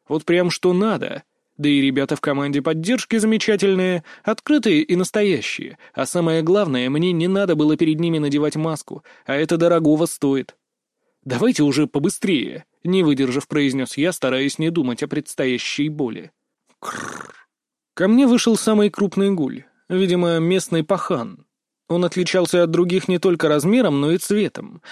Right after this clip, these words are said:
Его мышцы были обтянуты серой шершавой кожей, а вытянутые отростки по краям головы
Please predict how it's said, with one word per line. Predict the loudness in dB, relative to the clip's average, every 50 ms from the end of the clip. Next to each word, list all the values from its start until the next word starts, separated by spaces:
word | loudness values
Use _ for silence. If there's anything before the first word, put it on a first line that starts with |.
| -16 -8 -4
Его | -2 0 2 2 4 4
мышцы | 4 4 2 2 0 0
были | 2 4 4 4
обтянуты | 4 2 0 0 -2 0 0 0 -2 -2 -4
серой | -4 -2 -2 0 0 2 0
шершавой | 0 -2 -4 -4 -4 -2 -2 0 2 0 0 0
кожей, | 0 0 0 0 0 -2 -6 -10 -12 -18 -20 -16 -6
а | -2 0 2
вытянутые | 2 2 2 2 0 0 0 2 2 4 4 4
отростки | 2 2 2 0 0 0 -2 -4
по | -2 -2 0
краям | 0 0 0 2 0 0
головы | 0 0 0 0 0 0 0 -2